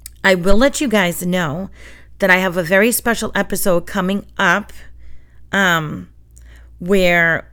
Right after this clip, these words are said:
we will talk about horror movies. So if you love horror movies, just like I do, then you wanna tune in for that. That's gonna come out October first, I believe. I don't have the calendar in front of me,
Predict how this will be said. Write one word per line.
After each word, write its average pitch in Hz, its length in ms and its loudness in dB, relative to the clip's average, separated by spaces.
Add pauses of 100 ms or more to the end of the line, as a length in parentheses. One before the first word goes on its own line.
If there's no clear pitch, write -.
we 170 400 -6
will 170 180 -8
talk 170 320 -6
about 156 460 -4 (560)
horror 190 500 4
movies. 147 880 -6 (320)
So 180 340 -2
if 165 200 -6
you 180 100 -4
love 190 360 -2
horror 311 300 0
movies, 208 640 0
just 180 220 -4
like 220 160 -2
I 277 180 2
do, 180 460 0 (420)
then 185 160 -2
you 190 100 -2
wanna 180 240 -2
tune 170 260 -6
in 151 120 -6
for 160 160 -8
that. 147 300 -4 (120)
That's 311 260 2
gonna 277 220 0
come 240 220 -4
out 214 460 -2 (580)
October 196 440 -2
first, 165 520 -4
I 175 120 -4
believe. 160 420 -8
I 170 60 -6
don't 175 100 -4
have 170 140 -4
the 160 60 -10
calendar 156 420 -6
in 165 80 -8
front - 200 -10
of 165 60 -8
me, 170 220 -12